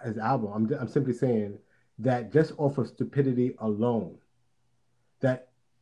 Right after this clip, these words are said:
there is no other beds, no other bedroom that these kids can sleep in. They have to sleep in the same bed with you is a problem, whether he did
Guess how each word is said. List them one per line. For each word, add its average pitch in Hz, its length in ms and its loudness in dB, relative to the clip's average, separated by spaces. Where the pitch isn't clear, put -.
there 135 200 8
is 120 120 6
no 143 340 8
other 139 340 6
beds, 135 560 0
no 139 160 4
other 135 180 0
bedroom 135 520 4
that 113 160 -2
these 120 200 -2
kids 139 260 -2
can 113 160 -4
sleep 139 220 0
in. 131 80 4
They 113 100 2
have 127 380 -6
to 131 80 -6
sleep 139 360 -4
in 117 80 -4
the 98 60 -4
same 120 300 -2
bed 120 380 -2
with 120 220 -2
you 151 320 2
is 123 120 0
a 117 60 4
problem, 110 580 2
whether 120 220 4
he 120 120 -2
did 110 420 0